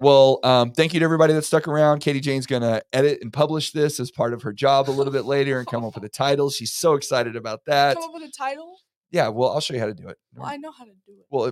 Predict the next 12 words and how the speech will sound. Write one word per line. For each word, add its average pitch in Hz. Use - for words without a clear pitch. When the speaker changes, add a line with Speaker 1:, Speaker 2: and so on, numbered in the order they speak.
Speaker 1:
we're 131
gonna 117
use 117
a 104
different -
software. -
But 170
anyway. 131
Speaker 2:
Oh. 285
Speaker 1:
Yes, 135
she's 123
excited. 98